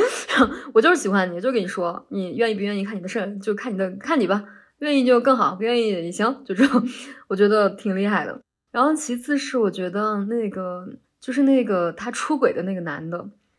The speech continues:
我觉得也还挺神奇的，因为你知道吗？就是虽然他长得很丑哈，但是呢，他其实当时在接受那个警察盘问的时候，警察问了很多问题，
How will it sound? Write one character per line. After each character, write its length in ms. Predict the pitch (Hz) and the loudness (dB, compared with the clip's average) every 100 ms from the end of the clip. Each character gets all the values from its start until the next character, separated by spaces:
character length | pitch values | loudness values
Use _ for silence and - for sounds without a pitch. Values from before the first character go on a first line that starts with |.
| _ - | _ -6
我 100 | 208 | -2
觉 120 | 269 | 0
得 80 | 311 | 2
也 160 | 254 | 2
还 280 | 185 147 180 | 2 0 -4
挺 240 | 262 285 175 | -2 -2 -2
神 240 | 190 175 | -6 -8
奇 220 | - - | -10 -10
的， 120 | - - | -8 -4
因 140 | 277 | -2
为 160 | 320 254 | 2 2
你 60 | |
知 80 | 196 | 2
道 100 | 180 | -2
吗？ 200 | 175 175 | -2 -8
就 120 | 190 | -4
是 300 | 269 277 226 - _ _ _ | -2 0 -2 -4 _ _ _
虽 120 | - | 2
然 80 | 277 | 4
他 80 | 277 | 6
长 160 | 262 170 | 2 0
得 60 | |
很 120 | 208 196 | -2 -2
丑 340 | - - - | -4 -4 -6
哈， 240 | - 185 - _ _ _ _ | -6 -16 -18 _ _ _ _
但 180 | - 294 | 0 0
是 140 | 285 | 2
呢， 280 | 269 247 233 | 4 4 2
他 300 | 233 240 262 | 0 -2 -2
其 200 | 254 - | -2 -4
实 120 | 214 | -6
当 220 | 226 233 240 | 0 0 2
时 100 | 220 | 0
在 140 | 220 | -2
接 220 | 208 233 | 0 -2
受 160 | 233 214 | 0 0
那 160 | 202 196 | 0 0
个 240 | - - | 0 0
警 220 | - 190 | -2 -10
察 180 | 180 180 | -6 -6
盘 240 | 202 185 | -6 -4
问 140 | 185 254 | 0 0
的 100 | 170 | -2
时 140 | - | -8
候， 240 | - 202 208 _ _ | -10 -14 -14 _ _
警 160 | - 196 | -6 0
察 160 | 196 | 4
问 140 | 208 226 | 4 4
了 60 | |
很 120 | 214 170 | 2 -2
多 100 | 180 | -2
问 200 | 226 190 | -2 -4
题， 320 | - - | -8 -18